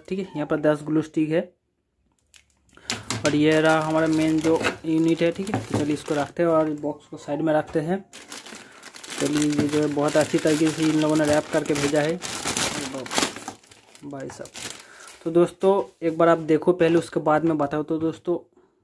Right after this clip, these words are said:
इसका लुक आप देख लो एक बार पहले, ठीक है। बहुत ही शानदार लुक है इसका, ठीक है। बहुत एकदम छोटा सा है, बहुत एकदम कॉम्पैक्ट लुक है। यहाँ पर आप देख सकते हो, ठीक है, यहाँ पर इसका on off स्विच है।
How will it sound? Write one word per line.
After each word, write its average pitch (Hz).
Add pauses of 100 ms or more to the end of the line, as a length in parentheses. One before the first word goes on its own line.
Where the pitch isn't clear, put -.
(320)
इसका -
लुक 156
आप 160
देख 156
लो 160
एक 156
बार 160
पहले, 156
ठीक 170
है। 175 (100)
बहुत 156
ही 170
शानदार 156
लुक 160
है 165
इसका, 170 (160)
ठीक 190
है। 196
बहुत 165
एकदम 175
छोटा 196
सा 185
है, 147 (500)
बहुत 165
एकदम 175
कॉम्पैक्ट 165
लुक 160
है। 165
यहाँ 160
पर 170
आप 175
देख 160
सकते 165
हो, 165
ठीक 185
है, 185
यहाँ 160
पर 165
इसका 156
on 156
off 165
स्विच 160
है। 190